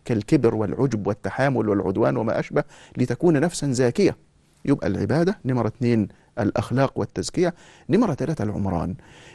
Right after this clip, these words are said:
العمران يعني الحياة، يعني من جملة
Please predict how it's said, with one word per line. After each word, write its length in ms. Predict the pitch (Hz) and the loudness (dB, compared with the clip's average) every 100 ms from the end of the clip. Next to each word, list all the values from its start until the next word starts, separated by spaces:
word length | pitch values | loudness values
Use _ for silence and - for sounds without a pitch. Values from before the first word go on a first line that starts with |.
| - | 0
العمران 440 | 165 196 214 285 | 2 4 4 4
يعني 220 | 233 226 | 4 2
الحياة، 460 | 147 - 110 120 90 - - _ _ - - - - | -2 0 2 2 0 -8 -20 _ _ -20 -20 -8 0
يعني 420 | 135 131 139 - - | 2 4 2 2 2
من 380 | 170 247 196 | 4 4 4
جملة 380 | 143 247 196 165 | 4 4 4 2